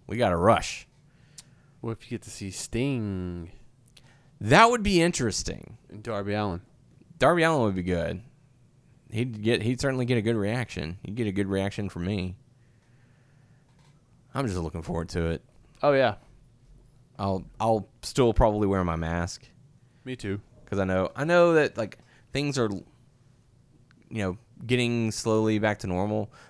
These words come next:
Speaker 1: but, like, all the other, like, Delta variations and all that, I'm like,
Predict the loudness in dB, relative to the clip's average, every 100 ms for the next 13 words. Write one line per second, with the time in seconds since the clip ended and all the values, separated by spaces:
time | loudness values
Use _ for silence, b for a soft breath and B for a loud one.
0 | -6 -2 0 -2 0 2 4 2 2 4
1 | 2 2 -2 -8 -10 -4 0 0 2 2
2 | 4 4 4 4 2 0 0 -2 -2 -4
3 | -4 -2 0 0 0 -4 B B B -6
4 | -2 -2